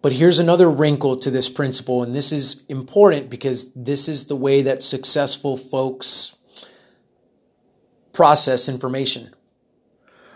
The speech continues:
We don't want to keep tabs. In other words,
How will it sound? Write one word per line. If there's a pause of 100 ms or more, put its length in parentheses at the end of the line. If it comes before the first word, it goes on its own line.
(260)
We
don't
want
to
keep
tabs. (1000)
In
other
words,